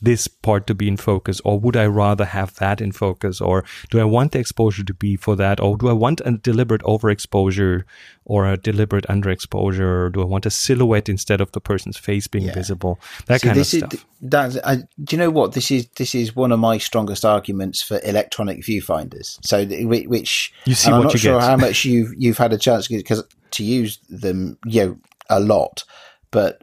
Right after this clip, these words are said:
Speaker 2: one of the biggest strengths for me is to, uh, to use,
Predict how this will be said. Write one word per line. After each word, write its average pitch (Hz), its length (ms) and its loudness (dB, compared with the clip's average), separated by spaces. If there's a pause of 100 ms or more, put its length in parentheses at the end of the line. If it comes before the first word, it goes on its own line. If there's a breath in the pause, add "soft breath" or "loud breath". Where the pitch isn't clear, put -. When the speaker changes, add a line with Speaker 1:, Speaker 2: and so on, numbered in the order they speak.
(200)
Speaker 2:
one 120 160 4
of 117 80 2
the 110 80 0
biggest 117 400 0
strengths 101 340 -4
for 104 140 -8
me 87 480 -2
is 92 260 -2
to, 92 640 -2
uh, 87 400 0
to 110 120 -6
use, 90 560 -4